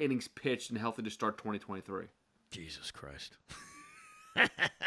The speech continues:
Speaker 2: Dude, dude, these options are weird. I, you know what?
Speaker 1: I don't even understand it,
Speaker 2: I think
Speaker 1: yeah.
Speaker 2: they all have weird options in their deal. I'd probably lean to Taijuan Walker based on the age. That's, I'd probably lean towards him.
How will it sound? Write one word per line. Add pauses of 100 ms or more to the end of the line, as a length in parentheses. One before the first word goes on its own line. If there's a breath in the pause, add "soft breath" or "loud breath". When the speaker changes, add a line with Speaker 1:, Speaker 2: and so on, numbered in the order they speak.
(720 loud breath)
Speaker 2:
Dude,
dude,
these
options
are
weird.
I,
you
know
what?
Speaker 1:
I
don't
even
understand
it,
Speaker 2:
I
think
Speaker 1:
yeah.
Speaker 2:
they
all
have
weird
options
in
their
deal.
I'd
probably
lean
to
Taijuan
Walker
based
on
the
age. (680)
That's, (320 soft breath)
I'd
probably
lean
towards
him.